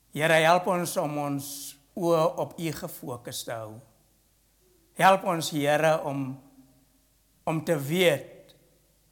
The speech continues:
"U is die weg, die waarheid en die ewige lewe. En niemand kom na die Vader behalwe deur U nie."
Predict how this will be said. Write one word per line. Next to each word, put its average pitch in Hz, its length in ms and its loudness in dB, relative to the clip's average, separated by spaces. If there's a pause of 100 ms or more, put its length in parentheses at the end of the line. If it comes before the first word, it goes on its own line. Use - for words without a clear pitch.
(260)
"U 190 160 2
is 160 160 0
die 143 160 -4
weg, 165 320 2 (800)
die 147 120 -6
waarheid 156 600 2 (400)
en 139 80 -4
die 135 160 -8 (140)
ewige 127 360 -6
lewe. 113 440 -10 (880)
En 135 180 -2
niemand 190 460 2
kom 131 320 -4
na 127 160 -2
die 127 80 -8
Vader 117 540 -6 (640)
behalwe 131 560 -2
deur 120 240 -8
U 120 240 -14
nie." 113 220 -18